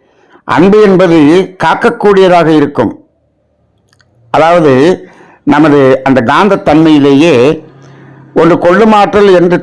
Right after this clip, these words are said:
தள்ளும் ஆற்றல் என்று சொல்லுகிறோம். கொள்ளும் ஆற்றல் என்பது நமக்கு ஆற்றலை கொடுத்து அதை த-, தடுக்கும் ஆற்றலாக இருக்கிறது.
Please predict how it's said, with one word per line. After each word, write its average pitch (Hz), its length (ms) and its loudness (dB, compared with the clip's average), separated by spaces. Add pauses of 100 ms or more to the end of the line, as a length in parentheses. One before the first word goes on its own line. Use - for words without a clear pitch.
தள்ளும் 202 340 0
ஆற்றல் 190 300 -2
என்று 160 220 -2
சொல்லுகிறோம். 139 460 0 (960)
கொள்ளும் 226 380 2
ஆற்றல் 208 300 0
என்பது 190 300 0 (1600)
நமக்கு 156 320 -2 (120)
ஆற்றலை 202 380 0
கொடுத்து 185 400 -2
அதை 156 140 0 (120)
த-, 139 320 -2
தடுக்கும் 220 520 -2
ஆற்றலாக 180 460 -2 (120)
இருக்கிறது. 127 440 -2